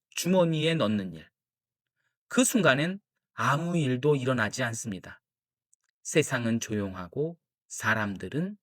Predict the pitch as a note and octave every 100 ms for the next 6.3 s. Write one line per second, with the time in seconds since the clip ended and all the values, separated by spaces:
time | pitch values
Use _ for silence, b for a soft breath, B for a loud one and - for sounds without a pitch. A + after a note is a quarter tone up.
0 | - - G#3 G3+ G3 D#3 G#2 F2 - _
1 | _ _ _ _ _ _ _ _ - F3+
2 | G#3+ E3+ F#2+ A#2+ _ _ _ _ _ -
3 | G#2+ G2+ - G#2+ D#3 A#3 _ _ _ -
4 | A2 A2 B3+ - - F#2+ - - _ _
5 | _ _ _ _ _ - A3 G#3 A#2 A2+
6 | B2+ E3 D3+